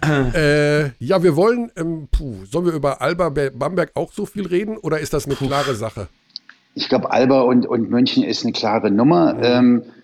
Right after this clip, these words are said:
Speaker 2: sowohl Bamberg als auch Chemnitz wird in Spiel drei zu Hause vor, in, in eigener Hütte vor eigenen Fans noch mal, noch mal mit allem kommen, was sie haben und, und dementsprechend da auch,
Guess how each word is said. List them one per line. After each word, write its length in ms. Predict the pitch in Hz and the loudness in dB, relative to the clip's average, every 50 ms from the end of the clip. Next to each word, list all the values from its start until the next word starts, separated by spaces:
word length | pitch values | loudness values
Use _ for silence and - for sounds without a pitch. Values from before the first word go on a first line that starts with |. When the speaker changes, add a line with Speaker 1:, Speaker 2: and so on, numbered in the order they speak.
| _ _ _ _ - | _ _ _ _ -8
Speaker 2:
sowohl 380 | - - 127 107 110 135 139 | -4 -2 0 2 4 4 4
Bamberg 400 | 120 104 120 117 135 139 127 107 | 4 4 4 6 6 6 4 4
als 180 | 120 120 113 - | 2 0 2 0
auch 120 | 120 - | -2 -2
Chemnitz 420 | - - 131 131 135 131 - - - | -2 0 4 4 4 4 2 0 0
wird 160 | 131 - - | 0 0 0
in 120 | 123 117 | -2 -2
Spiel 320 | 104 - - 123 120 110 95 | -2 -2 0 0 0 0 0
drei 280 | - - 104 117 131 | -2 -2 0 0 0
zu 240 | 120 - 120 110 98 | 0 0 -2 -2 2
Hause 320 | 113 123 135 117 120 127 | 2 2 4 4 2 0
vor, 280 | - - - 120 117 - - 104 | 0 0 0 0 0 0 -2 -4
in, 160 | 98 120 - | -4 -4 -6
in 140 | - 117 - | -8 -12 -10
eigener 540 | - - - - - - 131 131 123 113 98 | -8 -6 -6 -4 0 2 4 4 4 4 4
Hütte 260 | 120 139 - 151 127 | 2 2 4 2 2
vor 220 | - - 117 - | 2 0 0 2
eigenen 320 | 113 123 135 135 139 117 104 | 2 2 4 4 4 2 0
Fans 420 | - - 123 120 127 143 - - 127 | -4 -4 -2 2 2 2 2 2 2
noch 200 | 131 120 - - | 0 2 2 2
mal, 280 | 131 123 123 123 - - - _ _ _ _ _ - | 2 2 2 0 -2 -4 -10 _ _ _ _ _ -4
noch 260 | - 117 123 127 - | -2 0 0 2 2
mal 160 | 131 131 123 123 | 2 2 4 4
mit 260 | 127 127 - - - | 4 2 2 -2 -6
allem 400 | - - 139 160 165 151 135 - | -2 2 4 4 4 4 2 0
kommen, 380 | - - 123 131 147 170 147 117 | -2 -2 0 0 2 2 2 2
was 200 | 131 127 123 - | 2 0 0 0
sie 120 | 135 139 - | 0 0 0
haben 520 | - 101 101 110 143 156 165 180 165 143 | -2 -4 -4 -2 -2 -2 0 0 -2 -2
und, 260 | - - 131 135 135 | -2 0 0 0 2
und 180 | 107 120 123 110 | 0 0 0 2
dementsprechend 800 | 127 135 143 139 127 - - - 127 135 - - 135 127 - | 4 4 4 4 2 0 -2 0 0 0 2 2 2 2 4
da 220 | 120 117 120 113 85 | 4 2 2 2 2
auch, 320 | 110 120 117 110 - - | 2 0 0 0 -2 -8